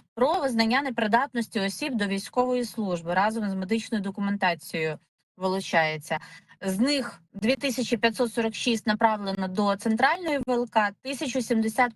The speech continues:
п'ять до В Л К регіонів, наших районів.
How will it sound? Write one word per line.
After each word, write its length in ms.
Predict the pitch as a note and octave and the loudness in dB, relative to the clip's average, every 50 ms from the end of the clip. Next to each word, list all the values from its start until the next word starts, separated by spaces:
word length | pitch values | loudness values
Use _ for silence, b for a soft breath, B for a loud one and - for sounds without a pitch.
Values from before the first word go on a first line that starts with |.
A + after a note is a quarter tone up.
| _ | _
п'ять 300 | - B3+ C4+ D4 - - B3 | 0 0 0 0 0 -6 -6
до 220 | G3 F3+ A3+ B3 C4+ | -2 0 0 0 2
В 80 | A#3 | 0
Л 200 | G#3 G3 G3 F#3+ - | 0 -2 -2 -4 -2
К 320 | - A3 A3 G#3+ G#3+ G#3 - | -2 0 0 0 -2 -2 -2
регіонів, 800 | G3+ G3+ G#3 G#3 A3 G3+ A#3+ B3 C#4 D4+ D4+ C#4 A#3+ G#3+ G3 G3 - | -2 -2 -2 -2 -2 -2 0 0 0 0 0 0 -2 -2 -4 -4 -6
наших 580 | G3+ G3 F#3+ F#3+ G3 G#3 A3+ - - A#3 A3 - | -4 -4 -2 0 0 0 0 -2 -4 -8 -4 -2
районів. 500 | A3 A3 G3+ F#3+ F3 D#3+ D3+ D3 C#3+ | -2 -2 0 -2 -2 -2 -4 -6 -10